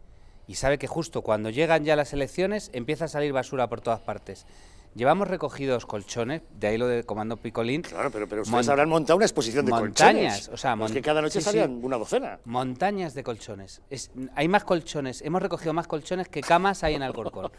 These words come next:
Speaker 2: <laughs>
Speaker 1: Entonces, bueno, realmente, pues es evidente, ¿no? Hay, hay un boicot, eh, contra nuestro gobierno. Pero yo creo que el vecino eso ya lo tiene descontado. Es más, empieza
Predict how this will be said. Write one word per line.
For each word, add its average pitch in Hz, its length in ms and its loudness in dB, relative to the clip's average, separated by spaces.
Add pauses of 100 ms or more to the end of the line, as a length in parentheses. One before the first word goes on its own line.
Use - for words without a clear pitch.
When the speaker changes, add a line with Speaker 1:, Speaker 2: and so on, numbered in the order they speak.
(140)
Speaker 2:
<laughs> - 240 -12
Speaker 1:
Entonces, 151 220 4
bueno, 165 220 6
realmente, 180 480 2 (400)
pues 127 180 -4
es 180 140 -2
evidente, 123 400 -2
¿no? 123 180 0
Hay, 123 300 0
hay 156 160 4
un 151 120 2
boicot, 127 520 -4 (160)
eh, 110 340 -2
contra 101 640 -2
nuestro 101 260 -10
gobierno. 104 420 -4 (440)
Pero 135 100 -2
yo 156 80 0
creo 175 140 -2
que 175 80 0
el 147 60 2
vecino 165 500 0 (400)
eso 131 200 -8
ya 143 120 2
lo 131 100 2
tiene 131 180 -4
descontado. 107 680 -4 (260)
Es 123 180 -10
más, 143 380 -2 (100)
empieza 156 640 -4